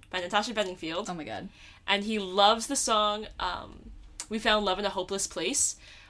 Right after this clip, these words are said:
Speaker 1: which is arguably, like, not one of Rihanna's best because it's, you know, it's kinda just, like, a, with Calvin Harris, right?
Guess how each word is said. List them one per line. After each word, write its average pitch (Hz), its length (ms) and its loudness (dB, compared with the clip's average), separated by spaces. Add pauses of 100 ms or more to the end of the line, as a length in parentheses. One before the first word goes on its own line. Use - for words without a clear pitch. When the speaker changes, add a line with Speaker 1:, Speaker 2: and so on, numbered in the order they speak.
Speaker 1:
which 240 160 -4
is 302 120 4
arguably, 523 480 4
like, 254 100 2
not 208 300 4
one 233 180 2
of 240 100 0
Rihanna's 202 460 2
best 175 400 0
because 208 320 -4
it's, - 360 -4
you 254 120 -6
know, 180 140 -2
it's 175 160 -6
kinda 185 200 -4
just, 175 200 -4
like, 160 140 -8
a, 160 120 -4
with 160 140 -12
Calvin 160 520 -6
Harris, - 400 -10
right? 214 240 -10